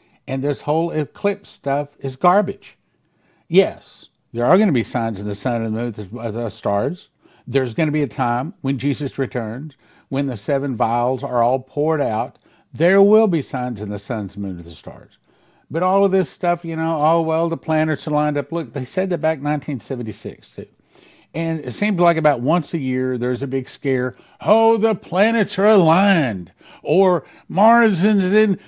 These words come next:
Venus," or some garbage like that. And it's just, it's just garbage. Nothing ever happens. Now, let me, let me put it this way. If every time I came on, I was telling you something was going to happen,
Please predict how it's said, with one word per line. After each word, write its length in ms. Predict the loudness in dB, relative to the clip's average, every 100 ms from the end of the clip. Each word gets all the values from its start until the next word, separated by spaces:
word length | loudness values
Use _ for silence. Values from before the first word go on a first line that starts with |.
| -16
Venus," 680 | -10 -4 -2 0 -2 -6 -6
or 100 | -6
some 380 | -4 -2 -2 0
garbage 480 | 2 2 0 -8
like 300 | -12 -14 -14
that. 240 | -16 -16 -18 -12
And 180 | -6
it's 160 | -4 -6
just, 300 | -6 -8 -8 _ _ _
it's 140 | -20 -12
just 200 | -12 -2
garbage. 500 | 0 0 -4 -14 _ _ _ _ -14
Nothing 760 | -6 -4 -6 -6 -6 -4 -6 -12 _ _ _
ever 480 | -6 -4 -4 -6 -8 -6
happens. 640 | -6 -6 -10 -20 -20 _ _ _ _ _ _ _ -8
Now, 240 | -4 -4 -4
let 120 | -4
me, 200 | -2 -4
let 160 | -4 -4
me 80 | -4
put 220 | -4 -6
it 40 |
this 220 | -6 -10 -12
way. 200 | -18 -20 _ _ _ _ _ -20 _ _ _ _ _ _
If 400 | -4 -2 -2 -6 -12
every 260 | -6 -4 -4
time 320 | -4 -6 -4
I 120 | -4
came 360 | -6 -8 -6 -6
on, 440 | -6 -6 -6 -8 -8
I 140 | -6
was 240 | -4 -6
telling 420 | -10 -6 -4 -4 -4
you 140 | -4
something 420 | -4 -10 -8 -10
was 140 | -12 -12
going 180 | -12
to 80 | -12
happen, 540 | -8 -6 -6 -8 -12